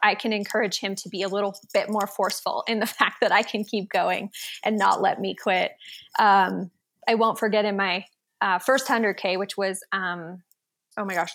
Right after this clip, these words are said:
this is so bad. Uh, Black Canyon, hundred K. Um, I wore bad shoes and my feet just got torn up on the bottom. Huge blisters from these sharp little rocks along the way.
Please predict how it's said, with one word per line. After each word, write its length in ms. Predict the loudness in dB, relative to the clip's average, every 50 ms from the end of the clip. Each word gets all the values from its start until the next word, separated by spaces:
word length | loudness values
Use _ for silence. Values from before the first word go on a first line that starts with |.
| -10
this 140 | -12 -10 -10
is 100 | -10 -8
so 100 | -6 -6
bad. 280 | -4 -4 -4 -4 -6 -10 -16 _ _ _ _ _ _ _ _ -4
Uh, 140 | -4 -2 2
Black 260 | 6 6 6 6 4
Canyon, 460 | 2 0 0 0 0 0 -2 -2 -4 -2
hundred 260 | 0 0 0 0 0
K. 280 | 0 0 -2 -2 -2 -6 _ -18 -18 -18 -18 -18 -18 -12 0 4
Um, 380 | 6 6 6 6 4 0 -4 -8 _ _
I 120 | 2 4 4
wore 300 | 6 6 4 4 2 0 -6 -14 -20 _ _ _ 4
bad 240 | 6 6 6 6
shoes 400 | 4 0 0 -2 -2 -4 -8 -10 -6 -4
and 220 | -2 -2 -2 -4 -6 -6 -2
my 240 | 0 2 2 2 2
feet 260 | 0 -2 -4 -4 -4
just 180 | -6 -8 -2 2
got 200 | 2 2 2 0 -4 -10
torn 340 | -6 -2 0 2 2 2 4
up 180 | 2 2 2 0
on 160 | -2 -4 -4
the 80 | -2 -2
bottom. 400 | -2 -2 -2 -2 -4 -8 -10 -14 _ _ -10 -6 -2
Huge 320 | 0 0 0 0 0 0
blisters 480 | 2 2 2 2 2 2 2 2 2 2
from 200 | 0 0 0 0
these 220 | -2 -2 -4 0
sharp 260 | 2 2 2 2 2
little 200 | 0 2 2 2
rocks 380 | 2 2 2 2 0 -4 -4 -2
along 240 | -2 0 0 0 -2
the 80 | -4
way. 240 | -4 -4 -6 -8 -10